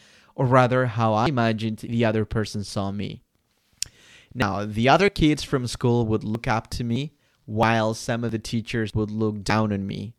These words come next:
But we're all in this situation in a way. We all have encounters with people that seem to destabilize us,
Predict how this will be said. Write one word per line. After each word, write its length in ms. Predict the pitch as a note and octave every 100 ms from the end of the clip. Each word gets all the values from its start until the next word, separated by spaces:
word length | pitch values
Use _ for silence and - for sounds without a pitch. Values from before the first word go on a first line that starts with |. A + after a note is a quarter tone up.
| _ _ _ _ _ _ -
But 120 | C#3+
we're 260 | C#3+ D#3
all 200 | D#3 F3
in 40 | D#3
this 120 | C3+
situation 580 | C3 - A#2+ G#2+ G#2+ A2
in 140 | G#2+
a 60 | G2+
way. 460 | A2 B2 A2 A2 - _ _ _
We 180 | A#2+ C3
all 220 | C3 C#3
have 500 | B2+ B2+ A#2 A#2 G#2 -
encounters 800 | B2 A2+ A#2 A#2+ B2 A2 G#2+ -
with 220 | G#2+ -
people 360 | A#2 - A2+ G#2
that 460 | G#2 G2 G2 G2+
seem 480 | G#2 - A#2 A2 G#2+
to 380 | G#2+ G#2+ G#2 G2+
destabilize 880 | F#2+ G#2+ B2 B2+ B2+ G#2+ G#2+ A2 A2+
us, 480 | G#2+ A2+ - -